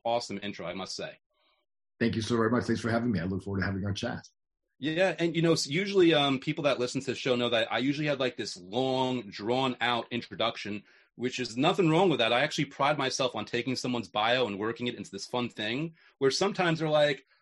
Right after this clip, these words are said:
Speaker 1: "You know what? Can I use that?" I'm like, "Yeah, go ahead and use it." But what I noticed about you, we were having a brief conversation. I'm like, "Well, the thing about, like, Marks is he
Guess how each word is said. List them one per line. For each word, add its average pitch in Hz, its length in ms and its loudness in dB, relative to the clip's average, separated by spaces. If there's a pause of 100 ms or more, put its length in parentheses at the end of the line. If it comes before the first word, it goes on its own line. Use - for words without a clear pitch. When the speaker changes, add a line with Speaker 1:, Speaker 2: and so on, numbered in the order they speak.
(120)
Speaker 1:
"You 151 100 0
know 196 140 6
what? 202 220 6
Can 160 120 -2
I 185 80 2
use 160 320 -2
that?" 185 220 2
I'm 147 80 -2
like, 151 180 -2
"Yeah, 160 160 2
go 123 160 0
ahead 127 140 -4
and 117 100 -4
use 147 220 -2
it." 98 160 -2
But 139 120 -2
what 127 220 2
I - 20 0
noticed 160 360 0
about 147 240 0
you, 156 120 2
we 123 60 2
were 117 80 0
having 120 180 0
a 113 40 -2
brief 127 240 -4
conversation. 127 640 -6
I'm 120 60 -6
like, 117 240 -4 (440)
"Well, 156 140 -2
the 143 160 -4
thing 269 260 -2
about, 156 420 4 (100)
like, 120 200 -6
Marks 139 420 -2
is 120 320 -2 (280)
he 185 560 -4